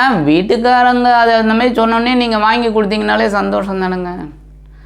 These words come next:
அற்புதமான ஒரு சந்தோஷம் தானே. வீட்லயே உங்களுக்கு பாத்தீங்கன்னா மரியாதை, மதிப்பு எல்லாம் இருக்கும். டைனிங் டேபிள்ல ஆட்டோமேட்டிக்கா சாப்பாடு வந்து உட்காரும். இதெல்லாம் வந்து ஒரு பெரிய ப்ளஸ் பாயிண்ட். உங்களுக்கு தனி மரியாதை இருக்கும், தனி கௌரவம் இருக்கும்.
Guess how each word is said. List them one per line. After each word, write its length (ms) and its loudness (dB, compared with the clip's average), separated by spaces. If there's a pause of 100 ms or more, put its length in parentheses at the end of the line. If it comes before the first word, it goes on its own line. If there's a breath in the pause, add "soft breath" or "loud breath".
(240 soft breath)
அற்புதமான 640 -2
ஒரு 120 -4
சந்தோஷம் 500 -4
தானே. 160 -6
வீட்லயே 360 -4
உங்களுக்கு 380 -2
பாத்தீங்கன்னா 300 -4
மரியாதை, 460 0
மதிப்பு 420 -2
எல்லாம் 260 0
இருக்கும். 420 -4 (1600 loud breath)
டைனிங் 360 0
டேபிள்ல 380 2
ஆட்டோமேட்டிக்கா 380 0
சாப்பாடு 460 0
வந்து 100 2
உட்காரும். 420 -2 (920)
இதெல்லாம் 360 0
வந்து 220 2
ஒரு 120 2
பெரிய 360 0
ப்ளஸ் 340 -6
பாயிண்ட். 320 -4 (1400 soft breath)
உங்களுக்கு 300 2
தனி 360 0
மரியாதை 380 2
இருக்கும், 240 -2
தனி 200 0
கௌரவம் 380 -2
இருக்கும். 360 -16